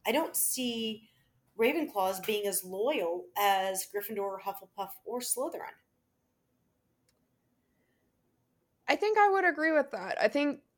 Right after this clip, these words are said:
Speaker 2: loyalty in different forms is a kind of a key element for the other three houses, and it, its expression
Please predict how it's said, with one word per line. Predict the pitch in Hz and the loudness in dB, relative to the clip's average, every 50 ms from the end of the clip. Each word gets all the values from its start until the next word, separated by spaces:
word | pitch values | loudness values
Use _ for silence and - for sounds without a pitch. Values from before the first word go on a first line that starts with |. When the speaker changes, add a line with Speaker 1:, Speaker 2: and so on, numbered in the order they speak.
| _ _ _ _ _ | _ _ _ _ _
Speaker 2:
loyalty | - 214 233 254 262 269 262 269 285 285 269 | 0 4 8 10 10 8 8 6 4 6 6
in | 262 247 240 208 | 6 6 4 4
different | 196 208 208 208 240 226 214 - - _ _ _ _ _ _ _ _ _ _ - 185 185 - - _ | 2 2 2 4 2 2 2 0 -4 _ _ _ _ _ _ _ _ _ _ -16 -16 -16 -18 -16 _
forms | - 202 196 196 202 208 214 220 220 208 | -4 0 2 2 4 4 4 2 2 0
is | - - 175 - | -2 -4 -2 0
a | 156 139 160 175 - - _ _ _ _ _ _ _ - | 0 0 0 0 -2 -8 _ _ _ _ _ _ _ -10
kind | - 220 208 202 | -6 -4 -4 -2
of | 190 | -2
a | 185 | -4
key | 180 - - 214 208 190 | -6 -6 -4 -2 0 0
element | - - 180 180 185 190 196 196 190 - - _ | 2 2 2 2 2 2 0 0 -2 -4 -6 _
for | - - 196 190 185 190 190 190 185 185 196 - _ _ _ _ _ _ _ _ _ - | -8 -2 0 2 4 4 4 4 4 2 0 -4 _ _ _ _ _ _ _ _ _ -2
the | 214 190 185 | 2 4 4
other | 180 185 190 190 | 4 4 2 0
three | 190 - 202 190 190 190 | 0 -2 0 2 2 0
houses, | 196 202 185 180 180 185 233 269 311 330 330 320 - - - - - | 0 -2 -4 -6 -4 -2 -2 0 0 0 -2 -4 -6 -8 -8 -6 -2
and | - 190 180 175 | -2 -2 -2 -2
it, | - - _ _ _ | -6 -10 _ _ _
its | - - - 190 - | -8 -4 -4 -4 -2
expression | 214 190 - - - 196 185 190 - 226 226 220 226 226 226 220 | -4 -6 -4 -2 -2 0 0 0 0 0 0 0 0 0 -2 -4